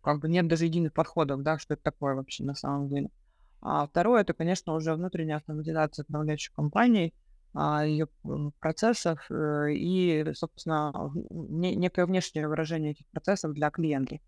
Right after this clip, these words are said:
А, и эти два процесса, они должны быть друг с другом связаны обязательно.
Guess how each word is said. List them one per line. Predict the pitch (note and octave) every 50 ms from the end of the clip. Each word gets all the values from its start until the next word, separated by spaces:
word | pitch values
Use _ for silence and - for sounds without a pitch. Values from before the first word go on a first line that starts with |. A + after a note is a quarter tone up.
| _ _ _ _ _ - - _ _ - _ _ _ _ -
А, | - - D3+ D3 C#3+ C#3+ C#3 C#3 D3 - - - _ - - - _ _ _ _ _
и | - - F3
эти | G3+ G3+ -
два | F3+ E3 F#3+ F3+
процесса, | - F#3 F3+ - B3 C4+ C4 G#3+
они | F#3+ F#3
должны | E3+ E3 D#3+ F3+ F#3+
быть | F#3 E3
друг | E3 D#3+ D3+
с |
другом | - F3+ F3+ E3 D#3+ D3
связаны | - E3 E3 E3 D3 D3 C#3+ C#3+ D#3+ - _ _ _ -
обязательно. | - D3 D3+ D3+ D#3+ D#3+ D3+ - - D#3 D3+ D3+